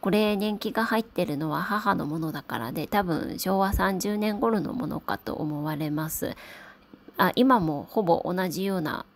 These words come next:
品、あの、新品で、えーと、品物が変わらず販売されていて、えっ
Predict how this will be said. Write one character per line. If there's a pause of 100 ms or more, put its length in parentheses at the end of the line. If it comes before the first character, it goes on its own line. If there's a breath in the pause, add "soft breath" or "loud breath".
(140)
品、
あ
の、
新
品
で、 (460 loud breath)
え
ー
と、
品
物
が
変
わ
ら
ず
販
売
さ
れ
て
い
て、 (480 loud breath)
え
っ